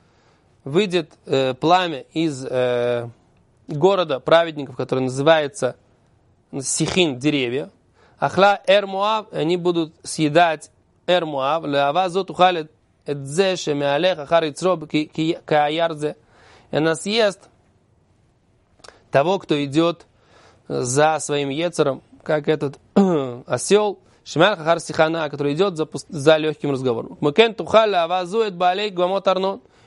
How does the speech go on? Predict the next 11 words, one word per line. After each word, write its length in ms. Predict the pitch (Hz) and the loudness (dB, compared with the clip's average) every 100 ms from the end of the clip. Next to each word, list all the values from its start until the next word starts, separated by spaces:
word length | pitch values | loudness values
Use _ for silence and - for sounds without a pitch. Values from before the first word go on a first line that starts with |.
| - | -10
И 80 | 147 | 2
также 280 | 190 175 170 | 2 2 -2
это 140 | 147 | -2
пламя 300 | 160 180 156 | 0 0 0
съест 400 | - 170 160 - _ _ _ | -4 0 -2 -4 _ _ _
хозяев 580 | - 143 147 175 160 135 - _ | 0 0 2 2 0 -2 -10 _
высот 440 | 147 139 - 156 131 | -6 -2 2 2 0
Арнона. 460 | 127 123 139 170 - - - - | -4 -2 -2 -4 -8 -20 -20 -4
Это 460 | 170 202 202 170 - _ | 0 2 0 -2 -6 _
тех, 300 | - 190 202 | 0 0 0
кто 440 | - 175 175 175 | -2 2 2 2